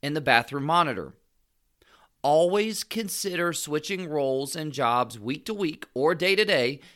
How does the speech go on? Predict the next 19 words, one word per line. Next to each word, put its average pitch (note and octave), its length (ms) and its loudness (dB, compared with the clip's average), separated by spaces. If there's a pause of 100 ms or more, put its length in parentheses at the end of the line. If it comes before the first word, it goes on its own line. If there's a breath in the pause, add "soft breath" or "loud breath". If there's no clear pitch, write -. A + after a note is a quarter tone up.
(120 loud breath)
depending F#3 640 -2
on D3 180 -4
the B2 80 -4
group F3+ 300 -6
dynamic, C3 680 -4 (560)
and D#3+ 160 -2
keep G3 240 -6
in A3 100 0
mind, C3 400 0 (580 soft breath)
the D#3 120 -2
important A3 640 0
thing D#3 400 2
is C3 160 -2
that C3+ 280 0
every E3 360 0
student D#3 520 -2
gets C#3+ 260 -2
to F3+ 120 -6
experience C3 800 -2